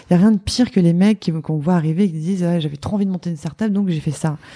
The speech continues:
Mais c'est, en fait, ça, c'est horrible. C'est, euh, si tu veux, m-, moi, je savais même pas que The Family, ça, ça allait être une boîte.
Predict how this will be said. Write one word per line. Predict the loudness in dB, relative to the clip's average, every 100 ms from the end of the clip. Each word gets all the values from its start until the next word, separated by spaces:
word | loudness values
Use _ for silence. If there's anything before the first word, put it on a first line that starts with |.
| -20 -12 -8
Mais |
c'est, | -6 -6
en |
fait, | -4 -6
ça, | -6 -10 -6 -6
c'est | -6 -10 -2 0
horrible. | 2 2 2 -2
C'est, | -4 -2 -2
euh, | -6 -10 -20 -20 _ -8
si | 0
tu |
veux, | 0
m-, | 0 -6
moi, | -14 -14 -16 -14 -2 0
je | 2
savais | 0 0
même | 0 0
pas | -2
que | 0 0
The | 2
Family, | 0 0 2 0
ça, | 0 0 0 -2
ça | -2
allait | -2
être | -2 -4
une | -2
boîte. | -2 -2 -4